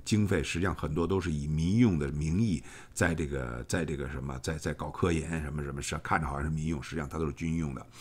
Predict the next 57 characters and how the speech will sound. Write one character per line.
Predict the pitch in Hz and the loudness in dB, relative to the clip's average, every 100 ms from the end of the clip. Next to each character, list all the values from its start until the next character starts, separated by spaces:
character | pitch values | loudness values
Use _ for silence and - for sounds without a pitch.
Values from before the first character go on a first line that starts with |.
| - - - - | -12 -10 -10 0
呃， | 101 95 | 4 6
所 | 90 147 | 12 12
以 | 143 | 12
呢， | 110 | 12
这 | - 113 | 12 12
是， | 95 87 78 - - - | 10 6 4 -2 -18 0
呃， | 92 90 85 80 85 | 4 6 6 4 2
这 | - 104 | 8 8
是 | 87 82 78 80 | 8 4 4 6
二 | 101 | 8
零 | 92 87 | 8 8
一 | 95 | 6
零 | 78 | 4
年。 | 76 | 6
到 | 131 120 | 8 10
了 | 123 | 10
二 | 131 | 10
零 | 117 | 12
一 | 135 | 12
六 | 143 120 | 12 12
年 | 87 73 | 10 4
呢， | 78 78 | 0 -2
实 | - | 2
际 | |
上 | 92 87 | 4 4
这 | |
个 | 82 | 2
已 | 67 | 2
经 | 76 | -2
超 | 71 90 87 | 2 4 4
过 | 76 | 2
了 | |
百 | 69 | 0
分 | 67 | -2
之 | 80 | -2
十 | - 73 | -2 0
三 | 87 80 | 0 0
了， | 69 - | -2 -2
就 | - 80 | 0 2
是 | |
维 | 78 82 120 | 6 10 10
稳 | 90 67 | 10 4
的 | 73 | -2
费 | - 98 | 2 4
用 | 78 76 | 4 2
已 | |
经 | 67 73 | -2 -6
超 | - 87 | 0 0
过 | 80 | 2
了 | 67 | -2
军 | - 90 | -2 0
费 | 87 | 0
百 | 67 65 | -4 -6
分 | 71 | -6
之 | |
十 | 78 71 | -4 -4
三。 | 78 | -4